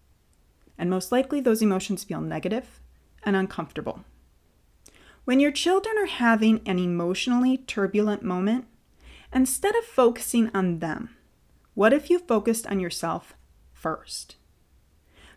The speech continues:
From my experiences, it is better to address your own beliefs, thoughts, and feelings first, then see if your child is needing anything from you.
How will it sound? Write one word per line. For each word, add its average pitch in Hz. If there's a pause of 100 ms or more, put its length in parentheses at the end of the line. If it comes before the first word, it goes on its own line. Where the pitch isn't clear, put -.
From 277
my 302
experiences, 339
it 208
is 208
better 226
to 320
address 214
your -
own 185
beliefs, 175 (240)
thoughts, 180
and 254
feelings 196 (240)
first, - (640)
then 226
see 269
if 349
your 269
child 208
is 190
needing 175
anything 165
from 160
you. -